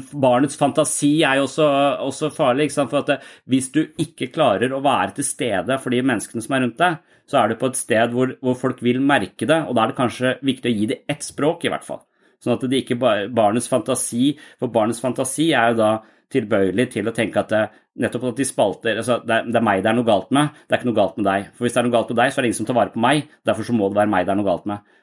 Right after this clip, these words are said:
Så derfor så er barn så ekstremt selvhenførende, så det å ha et visst språk på det er også, så på en måte viktig da, så det er vanskelig å si noe konkret om det, eller? Så kanskje en veldig viktig ting å gjøre,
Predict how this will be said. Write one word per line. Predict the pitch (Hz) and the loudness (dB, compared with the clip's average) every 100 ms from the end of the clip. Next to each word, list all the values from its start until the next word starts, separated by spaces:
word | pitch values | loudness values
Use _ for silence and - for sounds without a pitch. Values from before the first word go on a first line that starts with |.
| _ | _
Så | - 117 | -4 -2
derfor | 104 127 | -2 0
så | 135 | 0
er | 113 | 2
barn | 98 98 | 2 0
så | 120 | -2
ekstremt | - 120 120 | 0 -2 0
selvhenførende, | - 127 92 92 95 - 104 101 147 127 _ _ _ - | 0 -2 -2 -6 -4 0 2 2 0 -2 _ _ _ -8
så | 120 | -2
det | 117 | 0
å | 107 | 2
ha | 107 110 110 - | 2 2 0 -2
et | 120 120 | -4 -2
visst | 110 - | -4 -2
språk | 107 92 | -2 -2
på | 120 | 0
det | 117 | 2
er | 110 92 | 2 0
også, | - 104 107 107 104 117 _ _ _ _ | 0 2 2 0 -4 -14 _ _ _ _
så | - 123 | -12 -12
på | - - 127 | -8 0 2
en | 127 | 4
måte | 101 - 110 107 110 | 2 0 0 0 -2
viktig | 127 127 127 139 | -4 -4 -4 -4
da, | - | -6
så | - 127 | -4 0
det | 117 | 0
er | 117 135 | 2 0
vanskelig | 104 - 127 117 | 0 -2 -2 0
å | |
si | 113 | 0
noe | 107 | -2
konkret | 127 117 104 - | -2 0 0 -2
om | 113 131 | -4 -4
det, | 151 131 | -4 -4
eller? | 123 113 110 _ _ _ _ _ _ _ _ _ _ _ _ | -2 -2 -6 _ _ _ _ _ _ _ _ _ _ _ _
Så | - | -2
kanskje | 151 123 147 | 0 2 0
en | - | 2
veldig | 160 117 131 | 0 2 2
viktig | 139 135 - 123 | 0 0 -2 -2
ting | 123 120 | 0 2
å | 139 | 2
gjøre, | 131 92 87 117 | 4 2 2 2